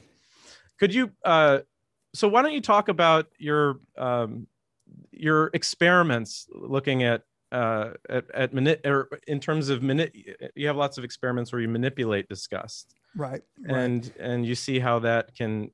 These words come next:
Speaker 1: can change certain moral judgments.
Speaker 2: Yeah, so the way that we've studied disgust is in, in these two ways. One, by making people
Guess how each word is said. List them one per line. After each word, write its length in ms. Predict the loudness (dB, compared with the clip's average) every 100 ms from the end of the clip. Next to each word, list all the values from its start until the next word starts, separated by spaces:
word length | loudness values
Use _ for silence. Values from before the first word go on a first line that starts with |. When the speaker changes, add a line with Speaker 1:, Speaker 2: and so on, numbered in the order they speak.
| -8
Speaker 1:
can 240 | -6 -6
change 580 | -6 -6 -6 -6 -10 -16
certain 340 | -12 -10 -8 -6
moral 320 | -6 -6 -6
judgments. 640 | -6 -8 -8 -12 -12 -18 _ _ -20 _ -20 -20 _ _ -2
Speaker 2:
Yeah, 300 | 2 2 0
so 560 | -2 0 2 2 0 -2
the 140 | -2
way 180 | 2 2
that 120 | 2
we've 240 | 0 -2 -2
studied 340 | 0 0 0
disgust 460 | -6 -6 -2 -2 -4
is 140 | -6
in, 280 | -4 -6 -8 -8
in 240 | -6 -6 -8
these 220 | -12 -10
two 220 | -2 -2
ways. 340 | 0 -4 -6
One, 380 | -2 2 2 2
by 400 | 0 -2 -2 -4
making 560 | -6 -2 -2 -2 -4 -4
people 520 | -6 -6 -6 -8 -10